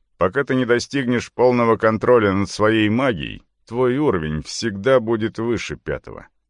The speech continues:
Просто по умолчанию. У Костиана, кстати, такая же проблема. Следящая сеть не покрывает территорию Академии и её жилые корпуса,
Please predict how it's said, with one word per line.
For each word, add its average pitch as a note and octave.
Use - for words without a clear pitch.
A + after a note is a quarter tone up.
Просто D3+
по C3+
умолчанию. A#2+
У -
Костиана, B2
кстати, G2
такая F2+
же B1+
проблема. C2
Следящая B2+
сеть D3
не D3
покрывает C#3+
территорию G#2
Академии A2+
и A2+
её A2+
жилые A2
корпуса, G#2+